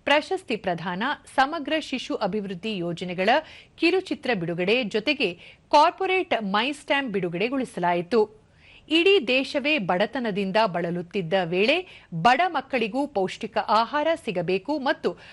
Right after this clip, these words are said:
ಅದರ ಜೊತೆಗೆ ಶಿಕ್ಷಣ ದೊರೆಯಬೇಕು ಎನ್ನುವ ದೃಷ್ಟಿಯಿಂದ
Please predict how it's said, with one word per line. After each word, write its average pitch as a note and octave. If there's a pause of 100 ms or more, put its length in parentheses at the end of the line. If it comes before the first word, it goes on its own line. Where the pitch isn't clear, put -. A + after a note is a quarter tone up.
(140)
ಅದರ D#4
ಜೊತೆಗೆ E4
ಶಿಕ್ಷಣ - (160)
ದೊರೆಯಬೇಕು G#3+
ಎನ್ನುವ F#3
ದೃಷ್ಟಿಯಿಂದ F#3